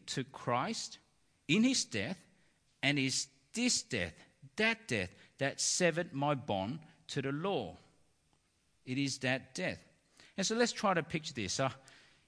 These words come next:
being an engineer, I try to, uh, all these words just made it confusing for me. We are all under the law. Every single human being, all living under the law. The law of God,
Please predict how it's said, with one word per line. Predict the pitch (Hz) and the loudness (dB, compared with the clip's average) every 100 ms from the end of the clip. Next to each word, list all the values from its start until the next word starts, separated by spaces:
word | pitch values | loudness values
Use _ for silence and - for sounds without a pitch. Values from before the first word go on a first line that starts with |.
| _ _ - | _ _ 0
being | 160 143 | 2 4
an | 131 | 4
engineer, | 147 147 151 165 | 2 2 2 2
I | 143 | 2
try | - 135 | 2 4
to, | 131 104 - - | 4 0 -8 -10
uh, | 120 - 147 - - - - | -10 -10 -18 -20 -20 -12 -2
all | 175 | 0
these | 135 117 | 0 0
words | 127 151 120 | 0 0 -2
just | 123 131 | -4 -2
made | 120 | -2
it | 113 | -2
confusing | 120 - 165 170 139 | -6 -4 -2 -2 -4
for | 113 | -4
me. | 113 196 - - - - - _ _ _ - | -4 -6 -10 -20 -20 -20 -20 _ _ _ -8
We | 151 254 | 4 6
are | 247 | 6
all | 196 202 190 | 6 2 2
under | 175 180 | 0 0
the | 170 160 | 0 0
law. | 123 85 - - _ _ - - | 0 -2 -10 -20 _ _ -14 -2
Every | 220 233 240 | 2 2 2
single | - 226 202 | 0 0 0
human | 185 196 180 165 | -2 -2 -2 0
being, | 131 98 78 - _ - | 0 0 -4 -14 _ -2
all | 196 226 226 208 | 4 6 6 4
living | 190 185 185 - - | 4 4 2 -2 0
under | 170 175 170 | 0 2 2
the | 156 | 2
law. | 143 104 76 - _ _ _ _ - | 2 0 -4 -14 _ _ _ _ -8
The | 101 | -6
law | 101 147 190 202 | 0 2 4 2
of | 185 - | 0 0
God, | 120 95 85 | 0 -2 -6